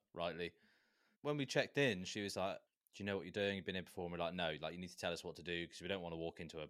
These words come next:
female thing and offend people and whatever." So she's like, "Right, okay, but the one thing you need to be careful of is, you know, make sure when you get out the sea, have a rest before you get in the sauna, otherwise you'll pass out."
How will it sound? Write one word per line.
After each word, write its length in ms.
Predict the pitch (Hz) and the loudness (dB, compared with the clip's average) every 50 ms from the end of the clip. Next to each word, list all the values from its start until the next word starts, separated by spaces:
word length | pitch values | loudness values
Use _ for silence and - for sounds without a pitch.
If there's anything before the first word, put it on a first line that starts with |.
| - | -8
female 420 | - - 127 123 110 107 101 98 95 | -6 -4 -2 0 0 2 0 0 0
thing 420 | - 107 101 98 95 95 87 80 | 0 2 2 2 2 2 0 -4
and 80 | 76 - | -6 -6
offend 300 | - - 104 107 101 90 | 0 2 2 2 2 0
people 400 | 98 98 90 - 90 87 85 82 | -4 -6 -6 -4 -4 -4 -4 -6
and 80 | 80 80 | -4 -2
whatever." 360 | 87 85 80 76 76 78 76 | 0 0 0 0 -2 -4 -6
So 140 | - - 78 | -8 -10 -12
she's 180 | - 80 78 | -12 -10 -8
like, 100 | 80 78 | -8 -4
"Right, 200 | 85 90 82 78 | -2 -2 -2 -2
okay, 180 | 76 - 90 80 | -2 -4 -8 -8
but 100 | - 71 | -8 -8
the 60 | 95 | 0
one 200 | 107 117 127 131 | 6 6 8 8
thing 140 | 123 - 113 | 6 2 -2
you 100 | 107 107 | -2 0
need 140 | 107 110 104 | 0 0 -2
to 60 | - - | -2 -6
be 80 | 101 | -8
careful 380 | - 104 98 98 92 - 90 87 85 | -2 2 2 2 2 0 0 -2 -2
of 120 | 82 80 | -2 -2
is, 220 | 85 82 78 - - _ _ _ _ _ _ _ _ _ _ _ _ _ | -4 -6 -6 -8 -12 _ _ _ _ _ _ _ _ _ _ _ _ _
you 80 | 98 92 | -4 -4
know, 80 | 85 | 0
make 220 | 87 104 120 123 - | 2 2 2 2 2
sure 160 | - 120 101 | 0 -2 0
when 120 | 104 98 | -2 -2
you 60 | 95 | -2
get 160 | 90 - 117 117 | 0 2 4 4
out 160 | 117 107 87 | 4 4 2
the 80 | 107 | 2
sea, 220 | - - - 95 87 | 0 2 2 2 2
have 200 | 85 90 90 87 | 2 2 2 2
a 60 | 95 | 0
rest 400 | 90 90 92 90 87 - - - | 0 4 4 6 6 4 2 -2
before 180 | - - - 92 | -4 -6 -8 -6
you 60 | 85 | -4
get 100 | - 87 | -4 -4
in 60 | 78 | -4
the 60 | 85 85 | -4 -6
sauna, 360 | - - 101 92 90 85 78 78 | -4 -2 -2 -2 -2 -4 -4 -4
otherwise 280 | 76 82 80 80 - | -4 -4 -4 -4 -6
you'll 80 | 85 80 | -8 -8
pass 320 | - - 82 82 - - | -6 -4 -2 -2 0 0
out." 260 | 104 95 82 69 64 | 2 2 0 0 -4